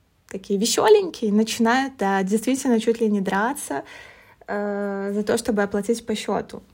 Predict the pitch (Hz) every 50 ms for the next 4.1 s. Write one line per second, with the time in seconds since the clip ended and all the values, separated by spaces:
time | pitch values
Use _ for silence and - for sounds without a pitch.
0 | _ - 208 190 214 233 247 226 - 226 247 247 277 254 233 - - 247 247 240
1 | 214 226 - - - - 208 214 208 214 233 220 214 - - - 214 190 175 -
2 | - - _ - 190 185 220 247 269 277 262 233 - 208 190 - 190 202 220 285
3 | - - 277 240 240 190 190 196 202 208 208 - - 196 196 196 190 196 208 269
4 | 294 -